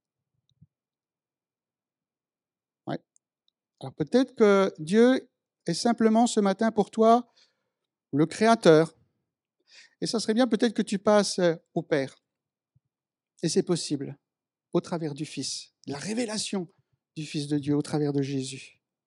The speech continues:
Ai-je l'assurance que grâce à Jésus, eh bien, Dieu m'écoute ?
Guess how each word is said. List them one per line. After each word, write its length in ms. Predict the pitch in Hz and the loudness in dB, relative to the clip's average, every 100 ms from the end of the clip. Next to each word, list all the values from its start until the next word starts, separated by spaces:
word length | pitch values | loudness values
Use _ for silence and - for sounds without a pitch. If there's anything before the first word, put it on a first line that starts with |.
| - - 185 | -20 -8 6
Ai-je 420 | 285 349 302 240 | 8 10 8 4
l'assurance 760 | 185 233 226 247 254 302 339 - - - | 2 2 2 0 4 6 4 0 -14 4
que 80 | 226 | 4
grâce 800 | 196 214 311 320 - - - _ | 6 4 6 8 6 0 -4 _
à 140 | - 160 | 0 2
Jésus, 720 | 156 302 294 247 254 294 - _ _ _ _ _ _ - | 6 8 8 6 6 6 2 _ _ _ _ _ _ -6
eh 60 | 160 | 2
bien, 200 | 233 240 | 4 4
Dieu 200 | 226 254 | 6 6
m'écoute ? 600 | 254 254 151 - - | 4 2 -2 -2 -14